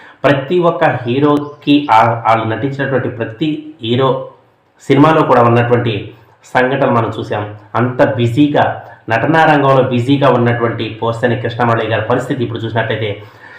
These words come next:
సినిమాలకు దూరంగా ఉన్నారు. తర్వాత ఎప్పుడైతే, ఆ, పవన్ కళ్యాణ్ గారిని దూషించారో అప్పటి నుంచి కూడా సినిమాలు క్రమంగా పూర్తిగా తగ్గిపోయాయి. ఇంకా కొంచెం చిన్న చిన్న సినిమాలు ఏదైనా ఒకటి రెండు చేసినా కానీ అవి కూడా పూర్తిగా సినీ ప్రపంచానికి, సినిమా ఇండస్ట్రీకి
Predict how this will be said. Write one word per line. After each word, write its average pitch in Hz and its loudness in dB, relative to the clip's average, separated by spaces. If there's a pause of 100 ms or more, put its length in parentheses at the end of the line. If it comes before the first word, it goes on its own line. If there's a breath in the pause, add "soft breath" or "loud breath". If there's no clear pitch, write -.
(120)
సినిమాలకు 147 2
దూరంగా 123 2
ఉన్నారు. 117 0
తర్వాత 117 -2
ఎప్పుడైతే, 139 -2 (680 loud breath)
ఆ, 117 0
పవన్ 139 2
కళ్యాణ్ 135 0
గారిని 120 2
దూషించారో 117 0
అప్పటి 135 -2
నుంచి 135 -4
కూడా 120 0
సినిమాలు 117 -2
క్రమంగా 120 0
పూర్తిగా 143 -2
తగ్గిపోయాయి. 120 -2 (480 loud breath)
ఇంకా 139 0
కొంచెం 139 2
చిన్న 139 -2
చిన్న 139 0
సినిమాలు 127 0
ఏదైనా 123 0
ఒకటి 120 0
రెండు 120 0
చేసినా 120 -2
కానీ 117 0
అవి 117 0
కూడా 131 2
పూర్తిగా 131 0
సినీ 135 2
ప్రపంచానికి, 127 -2
సినిమా 123 -2
ఇండస్ట్రీకి 123 -4